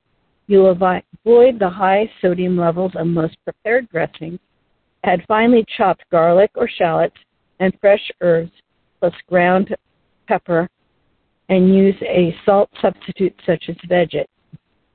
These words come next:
You can drizzle vegetables and saute greens with a bit of extra virgin olive oil before serving. Add extra virgin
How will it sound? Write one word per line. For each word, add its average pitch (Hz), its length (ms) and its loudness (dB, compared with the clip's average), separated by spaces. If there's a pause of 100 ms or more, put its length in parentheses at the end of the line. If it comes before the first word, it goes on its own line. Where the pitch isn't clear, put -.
(800)
You 196 140 0
can 196 180 0
drizzle 165 360 0
vegetables 170 680 0
and 180 180 0
saute 160 500 -2
greens 254 280 0
with 165 120 -8
a 151 60 -16
bit 151 180 0
of 156 240 -6
extra 156 360 -8
virgin 156 380 0
olive 160 280 -2
oil 156 240 0 (400)
before - 380 2
serving. 269 520 -4 (800)
Add 180 280 0
extra 190 340 -6
virgin 175 380 0